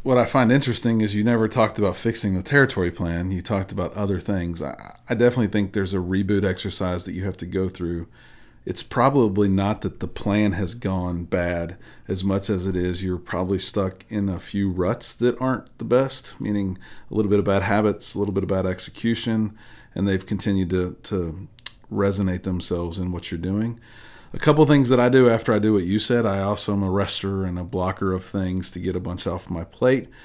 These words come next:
um, is I go see customers and I ask them what's not working.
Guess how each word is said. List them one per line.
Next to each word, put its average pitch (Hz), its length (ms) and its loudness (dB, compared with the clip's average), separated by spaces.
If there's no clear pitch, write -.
um, 87 600 -4
is 110 160 -2
I 131 100 4
go 143 160 4
see 143 180 0
customers 98 800 -4
and 87 140 -4
I 95 80 0
ask 98 300 -2
them 90 360 -4
what's - 220 -4
not 80 160 -4
working. - 460 -10